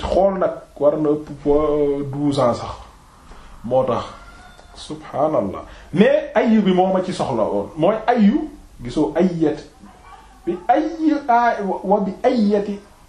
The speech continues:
ba bi, ndax bi bi moom mu ne ayyati, ndax ayyi, ayyati. Bu boobaa, da ngay gis ne moom day changer kon moom ba mu des, kon asmaa'ul istifham, tur yi ñuy utiliser ngir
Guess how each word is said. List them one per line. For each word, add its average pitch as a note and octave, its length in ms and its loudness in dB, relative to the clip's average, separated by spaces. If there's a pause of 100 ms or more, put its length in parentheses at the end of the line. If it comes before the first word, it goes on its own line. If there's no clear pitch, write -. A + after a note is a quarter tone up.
(360)
ba C3 160 -4
bi, D#3 380 0 (160)
ndax D#3 260 -2
bi A3+ 160 4
bi B3 80 2
moom G3+ 240 4
mu D#3 120 -2
ne D3 180 -6
ayyati, F#3 640 2
ndax A#2 160 -6 (100)
ayyi, D3 280 -10
ayyati. C#3 400 -6 (240)
Bu C#3+ 160 0
boobaa, E3 440 0 (180)
da C3 120 -2
ngay G3 200 4
gis G#3 160 0
ne F#3+ 100 2 (1800)
moom B2+ 240 -4
day C#3 200 2
changer C#3 400 -2
kon C3+ 180 0
moom D3+ 320 -2
ba - 180 4
mu G4 80 -2
des, - 320 -2
kon G#3 220 2
asmaa'ul B3 540 0
istifham, G3 500 0
tur A#3+ 160 4
yi B3 120 2
ñuy C4 180 -2
utiliser A3+ 400 4
ngir G#3+ 160 6